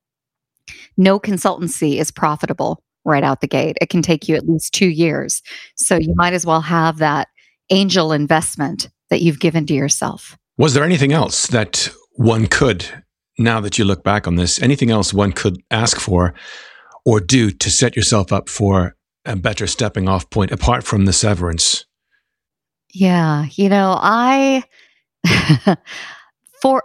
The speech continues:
Speaker 1: for me, I mean, there were a lot of things that I did do and I wish I would have done. And I, you know, did lean into my network and I got a bunch of friends and, you know, I told everybody what I was doing.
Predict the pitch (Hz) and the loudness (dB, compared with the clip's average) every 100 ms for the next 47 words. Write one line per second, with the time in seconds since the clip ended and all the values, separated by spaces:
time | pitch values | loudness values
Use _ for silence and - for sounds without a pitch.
0 | 214 - 262 247 196 175 156 151 175 180 | -2 0 2 2 2 2 0 0 0 0
1 | 180 180 170 180 202 190 170 151 160 151 | 0 2 2 2 0 -2 -2 0 0 0
2 | 147 - - 196 180 170 170 170 180 165 | -2 -4 2 2 2 2 4 2 2 2
3 | 151 143 160 - 156 147 143 135 143 131 | 0 0 0 0 0 0 -4 -2 -2 0
4 | 127 - 160 151 151 - 175 180 180 156 | -4 -2 0 0 -2 -2 0 0 -2 -6
5 | _ _ - 170 156 143 - - - - | _ _ -2 2 2 -2 -10 -20 -8 2
6 | 165 160 151 _ _ _ _ 180 175 175 | 4 4 -4 _ _ _ _ 2 4 2
7 | 180 185 185 180 151 - 151 156 165 151 | 0 0 0 2 0 2 0 0 0 -2
8 | 151 - - - - 156 151 156 175 175 | -2 -4 -12 -16 -12 -4 -2 0 -2 -4
9 | 202 - 160 151 156 165 165 151 147 147 | -4 0 0 0 0 0 -2 0 0 2
10 | 147 151 143 - 160 180 190 185 185 180 | 2 2 0 0 0 0 0 0 0 0
11 | 180 180 190 160 160 151 151 156 | 0 0 0 0 0 2 2 0